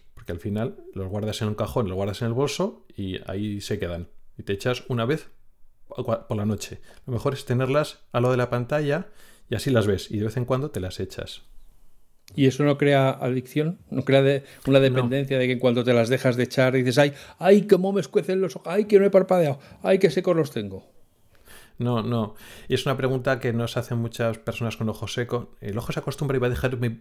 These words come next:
Speaker 1: producir mi lágrima natural por la lágrima artificial?". No, para nada. Para nada. Lo que sí que es cierto es lo de siempre.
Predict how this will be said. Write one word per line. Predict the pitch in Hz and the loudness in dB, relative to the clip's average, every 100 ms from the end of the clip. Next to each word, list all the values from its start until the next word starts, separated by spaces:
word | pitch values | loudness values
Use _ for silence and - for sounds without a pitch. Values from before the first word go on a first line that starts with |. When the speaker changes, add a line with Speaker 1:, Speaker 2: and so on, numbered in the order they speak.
| - | -8
Speaker 1:
producir | 104 113 113 127 120 | -4 -4 -4 -6 -4
mi | 131 113 | -2 0
lágrima | 117 113 113 110 | 2 0 0 0
natural | 110 120 117 113 | 0 -2 -2 -2
por | 107 | -2
la | 107 | -4
lágrima | 107 110 | -4 -4
artificial?". | 107 107 117 110 - - - | -4 -4 -2 -4 -6 -16 -6
No, | 120 95 - | -2 -2 -4
para | - 98 | -6 0
nada. | 101 92 - - - - - - - - | 2 0 -2 -12 -18 -18 -20 -18 -16 -10
Para | 98 95 | -4 -2
nada. | 98 - | 0 0
Lo | 117 | -2
que | 107 | -2
sí | 123 135 | -2 0
que | |
es | 135 | 0
cierto | 147 165 | -2 -2
es | |
lo | 147 | 0
de | 107 | 0
siempre. | - 147 104 90 | 0 -4 -4 -6